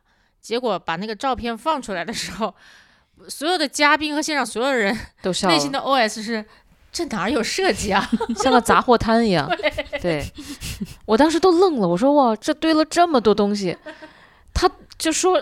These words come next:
Speaker 2: 说实话，Lisa 动了什么，我反正是看不出来的，
Speaker 1: 对啊。
Speaker 2: 我都不知道这个艾薇是怎么看出来的。
Speaker 1: 对啊，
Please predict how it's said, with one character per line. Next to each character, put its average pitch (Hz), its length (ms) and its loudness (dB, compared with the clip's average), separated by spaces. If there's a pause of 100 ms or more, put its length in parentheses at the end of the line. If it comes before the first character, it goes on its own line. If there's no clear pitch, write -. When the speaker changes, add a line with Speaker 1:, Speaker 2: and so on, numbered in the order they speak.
(180)
Speaker 2:
说 330 200 -6
实 254 140 -6
话， 254 140 -2
Lisa 277 260 -4
动 277 200 -4
了 208 120 -2
什 185 100 -6
么， 170 140 -2
我 196 260 4
反 240 160 2
正 208 80 2
是 208 80 4
看 285 160 4
不 254 60 6
出 247 160 6
来 208 160 6
的， 339 100 4
Speaker 1:
对 294 60 6
啊。 - 40 8
Speaker 2:
我 - 40 10
都 392 80 8
不 381 100 6
知 381 60 6
道 359 80 6
这 359 100 4
个 381 80 6
艾 370 120 8
薇 370 140 8
是 359 120 4
怎 302 100 4
么 254 100 4
看 392 240 6
出 320 140 6
来 302 200 6
的。 320 160 4
Speaker 1:
对 339 340 4
啊， 262 160 4